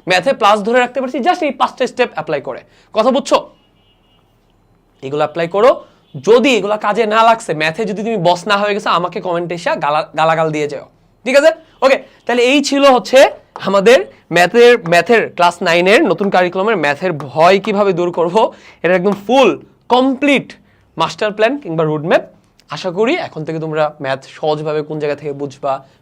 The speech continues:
বই কেমনে পড়বা, স্কুলে কেমনে ভালো করবা, স্কুলে অটো, আমি যেমনে বলছি এমনে করলে স্কুলে তুমি অটো ভালো করবা, কথা বুঝছো? তারপর সূত্র কেমনে মনে রাখবা, সব কিছুতে ভুলা না যাও, সব কিছু এখান থেকে দেখা দিবা,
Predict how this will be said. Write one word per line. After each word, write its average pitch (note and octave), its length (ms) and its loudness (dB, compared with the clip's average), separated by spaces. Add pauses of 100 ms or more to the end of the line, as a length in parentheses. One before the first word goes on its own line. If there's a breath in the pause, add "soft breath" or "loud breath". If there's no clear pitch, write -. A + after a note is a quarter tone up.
বই F#3 200 4
কেমনে E3 280 -2
পড়বা, C#3+ 340 -4
স্কুলে G3 280 0
কেমনে E3+ 200 -6
ভালো C#3+ 200 -4
করবা, C#3 420 -6 (360 soft breath)
স্কুলে C#4+ 280 0
অটো, C4+ 320 0
আমি G#3 240 0
যেমনে C#4+ 280 2
বলছি A#3 300 0
এমনে A#3 220 0
করলে A3+ 340 -2
স্কুলে A3+ 280 -10
তুমি A#3+ 200 -8
অটো C#4 240 0
ভালো G#3 200 0
করবা, C3 280 -8 (220)
কথা F3+ 180 -2
বুঝছো? A#3+ 400 -2 (460 loud breath)
তারপর F3 360 2
সূত্র G#3+ 320 -2
কেমনে G3 180 0
মনে E3+ 240 2
রাখবা, D3 540 2 (120)
সব E3+ 140 -8
কিছুতে F#3+ 240 -4
ভুলা E3+ 340 -4
না D#3 140 -8
যাও, A#3+ 160 -10
সব C3 200 -16
কিছু D#3+ 200 -12
এখান F3 100 -12
থেকে F3 100 -4
দেখা C#3 280 -6
দিবা, - 200 -20